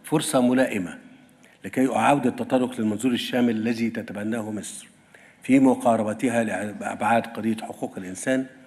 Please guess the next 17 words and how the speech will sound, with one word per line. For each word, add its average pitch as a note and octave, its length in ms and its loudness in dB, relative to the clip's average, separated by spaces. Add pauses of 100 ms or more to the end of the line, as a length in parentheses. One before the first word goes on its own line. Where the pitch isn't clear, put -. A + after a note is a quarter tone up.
(340)
بما C#3+ 200 4
في B2 140 -2
ذلك A#2 360 2
ضرورة G#2+ 280 0 (100)
مراعاة A2 300 -4
الحقوق - 420 -6
الاقتصادية A2+ 680 -4 (480)
والاجتماعية A2+ 640 0
والثقافية، B2 800 -4 (420)
والتركيز B2+ 580 -2
على A#2+ 220 2
تحقيق - 380 -4
نقلة C3 260 -2
نوعية A2+ 440 0
في A2+ 180 -6
جودة A2+ 440 -2
حياة G#2+ 340 -6